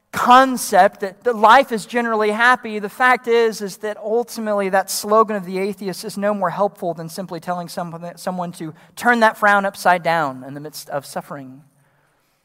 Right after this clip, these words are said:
It's an ignorant attempt to ignore that which is clearly the truth. The truth being that, that life isn't necessarily happy for a lot of people. In fact, many critics of the campaign spoke to this and said how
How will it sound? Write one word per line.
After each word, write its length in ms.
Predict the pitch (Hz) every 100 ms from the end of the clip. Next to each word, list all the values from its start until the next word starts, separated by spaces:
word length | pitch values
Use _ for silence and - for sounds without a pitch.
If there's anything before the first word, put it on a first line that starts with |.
| _ -
It's 140 | 196
an 60 | 214
ignorant 340 | 226 233 202
attempt 380 | 180 - 220 220
to 120 | 196
ignore 380 | 170 180 196 175
that 120 | 175
which 160 | 170 175
is 220 | 156 - _
clearly 720 | - - 190 240 226 151 147 143
the 100 | 160
truth. 640 | - 262 165 _ _ _ _ _ _ _ _ _ -
The 60 | 165
truth 380 | - 269 -
being 340 | 165 262 233 202
that, 120 | 202 _ _ _ _ -
that 140 | 196
life 260 | 202 240 220
isn't 220 | 226 220
necessarily 580 | 220 220 220 226 214 185
happy 320 | 185 202 202
for 140 | -
a 20 | 165
lot 160 | 170
of 80 | 160
people. 500 | - 196 139 127 _ _ _ _ _ _ _
In 60 | 170
fact, 180 | 196 214
many 160 | 220
critics 340 | - 220 208 220
of 60 |
the 100 | 190 190
campaign 480 | 202 185 233 226
spoke 360 | 208 - 240 247
to 100 | 233
this 260 | 185 175 208
and 100 | -
said 140 | 226
how 180 | 214